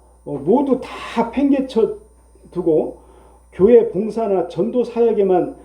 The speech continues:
어, 매달려야 한다는 것은 아닙니다. 아, 우리가 학업을 하든 또 직장 생활을 하든 아니면 사업을 하든 그 궁극적인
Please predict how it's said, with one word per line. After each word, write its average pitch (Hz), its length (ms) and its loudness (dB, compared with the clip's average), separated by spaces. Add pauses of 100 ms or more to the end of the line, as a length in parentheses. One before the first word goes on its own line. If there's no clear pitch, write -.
(320)
어, 147 480 -4
매달려야 214 500 4
한다는 240 320 -4
것은 190 260 -4
아닙니다. 147 680 -4 (600)
아, 120 160 -4
우리가 185 680 2
학업을 254 580 -2
하든 170 480 -4 (680)
또 240 200 0
직장 247 360 2
생활을 196 400 0
하든 202 400 -2 (600)
아니면 190 320 2
사업을 247 520 2
하든 196 360 -2 (560)
그 - 280 -6 (200)
궁극적인 214 880 2